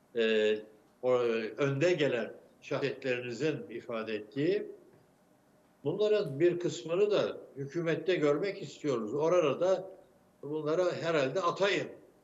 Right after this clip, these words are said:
Ha, şeyi bilmiyorum yani hatırlamıyorum şu sırada. İsim verildi mi verilmedi mi o tarafını o kadar detayını hatırlamıyorum. Ama kesin olan bir şey var. Müslüman Kardeşler Örgütü'nden serbest bırakılanlara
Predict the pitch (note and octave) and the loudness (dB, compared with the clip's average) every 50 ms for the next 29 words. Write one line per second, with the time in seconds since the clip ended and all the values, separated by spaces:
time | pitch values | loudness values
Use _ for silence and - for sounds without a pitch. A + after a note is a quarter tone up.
0 | _ _ _ _ _ _ _ _ _ _ _ _ - D#3 C#3+ C3+ C3+ - - F3 | _ _ _ _ _ _ _ _ _ _ _ _ -10 -8 -8 -8 -8 -8 -4 -2
1 | F#3 G3+ G#3+ A3 G#3+ F#3 D#3 C#3 A#2+ A2 G#2+ G#2+ A2 A2 A#2 B2 C3 B2+ - D#3 | -2 0 0 0 -2 -2 -2 -2 -2 -2 -2 -4 -6 -4 -4 -2 -2 -2 0 0
2 | D3+ D3+ C#3+ C3+ A#2+ A#2+ A2+ A2 A2 - - - B2 A2+ - B2+ A#2+ A2 A2 A2+ | 2 2 2 0 0 0 0 0 -2 -4 -6 -8 -8 -6 -4 -2 -2 0 2 0
3 | G2 - - - - - - D3 C#3+ - E3+ E3+ D#3+ D3 C#3+ D3+ D#3 D#3 D#3 D3+ | 0 -2 -6 -14 -16 -12 -10 -8 -6 -4 -2 -2 0 2 4 4 4 4 4 2
4 | D#3 D#3+ D3+ D3 D3 C3+ D3 D3+ D#3 D#3 D3+ D3+ C#3+ C#3 C3 B2+ B2+ C3+ D3+ D3 | 0 -2 -2 -2 0 2 2 2 0 0 -4 -4 -4 -4 -4 -4 -6 -6 -6 -6
5 | C#3+ D#3 D3+ C#3+ C#3+ C#3+ - D3 C#3+ C#3+ C3+ - D3+ C#3 C#3+ C#3 C3+ C3 - - | -4 -4 -2 -2 -2 -2 -2 -2 -2 -2 -2 -2 -2 0 0 0 0 -2 -6 -8
6 | - C#3 C#3 C#3 C#3 D3 C3+ C3+ B2+ B2+ B2+ A#2 - - - - - - C#3+ C#3+ | -4 -4 -4 -2 0 0 0 0 0 0 -2 -4 -4 -10 -18 -16 -10 -6 -4 -2
7 | C#3+ D#3 D#3 F3 F3 D3+ C3 A#2+ B2 D3 F3+ A3 - - - - - - - - | 0 0 2 2 0 0 2 0 0 0 0 -4 -6 -12 -16 -20 -20 -20 -14 -8
8 | C#3+ C#3+ C#3+ C3+ - D#3 C#3 - G3+ A3 G#3+ F3+ D3 B2+ A2+ G#2+ G#2 - B2+ A#2 | -4 -2 -2 -2 0 -2 -2 -2 0 0 0 0 0 0 -2 -6 -8 -6 -4 -4
9 | A2 B2 D#3+ G3 G#3+ - - - - - _ _ _ _ _ _ _ - - - | -2 -2 -2 -2 -4 -8 -14 -18 -20 -20 _ _ _ _ _ _ _ -10 -10 -10
10 | - - D#3+ G3 A3 A3 G#3+ - E3+ D3 C#3 C3+ C3+ - - - - C3+ C3 B2 | -8 -6 -4 -2 -2 -2 -2 -2 -2 -2 0 0 -2 -4 -4 -6 -2 -2 -2 0
11 | B2+ B2+ B2+ B2+ C3 A#2+ - B2+ B2+ B2+ C3 B2+ A#2 - - C#3 C#3 C#3+ F3 F3+ | 0 -2 -2 -2 -4 -4 -4 -4 -4 -2 -2 -4 -4 -2 -2 -2 0 0 0 -2
12 | D3+ - - C#3 B2+ A#2 - - C3 B2 A#2+ A#2+ A#2+ B2 C3+ F3 G3+ A3 G#3+ - | -2 -2 -4 -2 -2 -2 -4 -4 -4 -4 -2 -2 -2 0 0 2 0 0 -4 -6
13 | - | -12